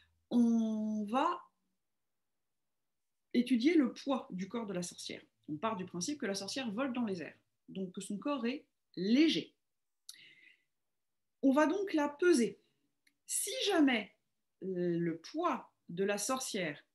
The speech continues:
est plus léger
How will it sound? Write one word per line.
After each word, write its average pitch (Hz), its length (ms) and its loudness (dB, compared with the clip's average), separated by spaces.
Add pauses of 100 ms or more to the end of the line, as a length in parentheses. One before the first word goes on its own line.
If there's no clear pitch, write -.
(1700)
est 233 220 2
plus 311 500 2 (560)
léger 269 760 2